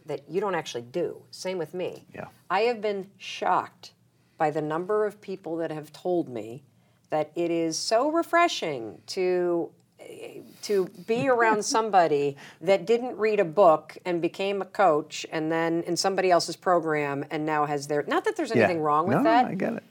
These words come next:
Speaker 1: Everybody finds their way, and if that's what you're supposed to do, fantastic. But I think one of the differentiators, of course, is that I'm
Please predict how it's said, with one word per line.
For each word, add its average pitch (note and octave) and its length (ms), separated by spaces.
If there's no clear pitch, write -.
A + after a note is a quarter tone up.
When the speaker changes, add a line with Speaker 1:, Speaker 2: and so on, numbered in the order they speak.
Speaker 1:
Everybody A3+ 680
finds F3+ 600
their E3 440
way, E3+ 400
and D#3+ 100
if D3 80
that's D#3 240
what E3+ 80
you're D#3+ 100
supposed D#3+ 340
to D#3 60
do, E3+ 160
fantastic. C#3+ 840
But E3+ 80
I E3 80
think D#3+ 300
one D3+ 220
of E3+ 60
the F3 80
differentiators, D3 840
of C#3 100
course, C#3 320
is C3 120
that B2 220
I'm A#2+ 220